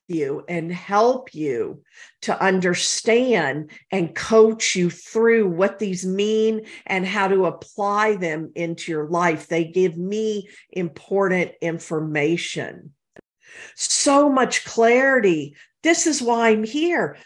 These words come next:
This is who the universe says I am. I'm not crazy. Those voices in my head, those spirit nudgings, they're real.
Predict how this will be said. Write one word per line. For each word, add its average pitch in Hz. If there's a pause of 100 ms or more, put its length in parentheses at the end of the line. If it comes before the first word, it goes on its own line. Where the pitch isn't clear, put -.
(120)
This 349
is 320
who 262
the 240
universe 226
says 254
I 220
am. 294 (340)
I'm 269
not 220
crazy. 247
Those 185
voices 240
in 196
my 170 (300)
head, 247 (200)
those 185
spirit 247
nudgings, 208
they're 208
real. 185